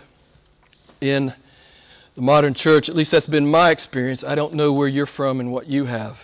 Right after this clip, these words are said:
experienced. It's that utilitarian view of God that we've been talking about in Young Adult Bible Study. Do you know what I mean, utilitarian view of God? It's like, how can I rub God just the right way to get what I want?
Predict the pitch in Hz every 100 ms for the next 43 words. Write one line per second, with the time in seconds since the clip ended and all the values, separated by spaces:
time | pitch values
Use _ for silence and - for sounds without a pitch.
0 | _ 131 - - 127 123 - 160 - 156
1 | 180 190 202 190 185 170 175 175 165 156
2 | 151 151 143 160 165 151 - - _ -
3 | - 143 151 147 165 175 180 151 143 156
4 | 143 143 151 147 143 147 160 175 147 -
5 | 143 117 104 - - - - - 147 180
6 | 180 165 180 190 170 170 180 160 175 175
7 | 170 160 175 160 170 175 170 165 _ -
8 | _ _ _ _ _ - 143 165 165 175
9 | 196 196 185 175 180 165 175 165 165 175
10 | 175 170 170 165 147 143 139 147 156 139
11 | 135 147 147 131 -